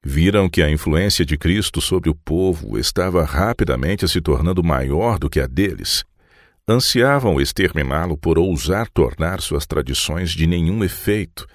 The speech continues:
mas temiam agir abertamente por causa do povo. Pensavam que se trabalhassem em segredo, observando as palavras e as ações de Jesus, logo encontrariam acusações contra ele para que fosse levado a julgamento por sua vida.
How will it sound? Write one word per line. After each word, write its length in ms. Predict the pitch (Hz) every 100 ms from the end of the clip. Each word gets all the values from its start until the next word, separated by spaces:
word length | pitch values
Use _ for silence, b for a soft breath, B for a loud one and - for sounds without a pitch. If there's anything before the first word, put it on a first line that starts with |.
| B B B
mas 200 | - -
temiam 560 | - 135 101 127 127 71
agir 280 | 50 - 76
abertamente 760 | 71 71 - 60 67 101 113
por 180 | - 69
causa 320 | - 82 80
do 160 | 76 80
povo. 480 | - 58 50 - - _ _ B B B
Pensavam 580 | - 78 - 82 104 143
que 120 | -
se 160 | - 87
trabalhassem 800 | 98 135 123 71 76 76 73 71
em 80 | 123
segredo, 640 | - 143 69 55 50 - - B B
observando 640 | 87 76 - 80 73 101
as 140 | 87 -
palavras 680 | 76 62 67 107 98 67 64
e 80 | 76
as 160 | 73
ações 420 | 69 - 95 101
de 140 | 80 71
Jesus, 640 | 67 - 76 92 - - - _ _ -
logo 480 | 90 113 147 147
encontrariam 800 | 131 - 110 98 82 71 85 117
acusações 720 | 78 - 67 65 - 101 127 -
contra 340 | 110 82 62
ele 300 | 62 95 - b b b _
para 160 | - 113
que 100 | -
fosse 300 | - 80 71
levado 580 | 60 58 71 78 -
a 80 | 52
julgamento 720 | - 67 65 62 58 82 98
por 160 | - 90
sua 280 | - 80 80
vida. 440 | 78 50 - -